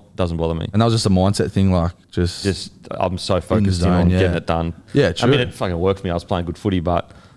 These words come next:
Speaker 1: yeah,
Speaker 2: Yeah.
Speaker 1: it's, it's a bit anal, a bit anal. <laughs>
Speaker 2: Nah, I reckon, yeah. Well, when did you let, when did you ease up on that as you got older, obviously?
Speaker 1: Uh, as I got older, but I think also I got less, um, I, uh,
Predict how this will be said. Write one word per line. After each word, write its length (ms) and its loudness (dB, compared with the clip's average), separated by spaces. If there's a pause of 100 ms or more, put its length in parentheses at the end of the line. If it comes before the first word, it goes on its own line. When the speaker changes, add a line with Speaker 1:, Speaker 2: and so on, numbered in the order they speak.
(380)
Speaker 1:
yeah, 140 2
Speaker 2:
Yeah. 160 2
Speaker 1:
it's, 180 -6
it's 240 -12
a 20 -10
bit 140 4
anal, 360 -6
a 60 -10
bit 120 2
anal. 240 0 (100)
<laughs> 100 -8
Speaker 2:
Nah, 220 2
I 60 4
reckon, 220 -2
yeah. 240 2
Well, 140 0
when 160 4
did 80 2
you 140 4
let, 180 0
when 140 4
did 100 2
you 20 6
ease 140 4
up 140 0
on 80 4
that 200 2
as 100 0
you 60 2
got 160 2
older, 220 2
obviously? 340 0
Speaker 1:
Uh, 80 2
as 180 0
I 80 2
got 120 4
older, 180 2
but 120 2
I 80 2
think 260 -4
also 500 2 (180)
I 120 -2
got 360 0
less, 380 0
um, 480 -4 (1400)
I, 160 -18
uh, 440 -12